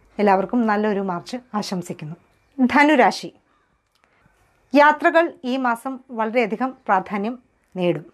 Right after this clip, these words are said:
കാരണം ശുക്രൻ യാത്രകൾ, ആശയവിനിമയം, സഹോദരങ്ങൾ എന്ന മേഖലയാണ് കൂടുതലായി സ്വാധീനിക്കുക. ആശയവിനിമയ രംഗത്തു നിന്നുള്ള പലവിധ ജോലികൾ ഉണ്ടാകാം. സെയിൽസ്,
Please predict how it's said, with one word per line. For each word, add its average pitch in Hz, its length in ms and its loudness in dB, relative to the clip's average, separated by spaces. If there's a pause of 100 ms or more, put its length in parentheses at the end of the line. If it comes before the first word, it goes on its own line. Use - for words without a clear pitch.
(420)
കാരണം 208 380 0
ശുക്രൻ 233 480 -4 (460)
യാത്രകൾ, 208 600 0 (500)
ആശയവിനിമയം, 196 880 -2 (1500)
സഹോദരങ്ങൾ 214 580 2 (120)
എന്ന 233 140 -4
മേഖലയാണ് 202 600 -6
കൂടുതലായി 196 420 -2
സ്വാധീനിക്കുക. 175 760 -4 (680)
ആശയവിനിമയ 302 640 2
രംഗത്തു 254 340 0
നിന്നുള്ള 226 460 -6 (140)
പലവിധ 247 360 2
ജോലികൾ 208 460 -2 (120)
ഉണ്ടാകാം. 196 400 2 (1160)
സെയിൽസ്, 196 440 0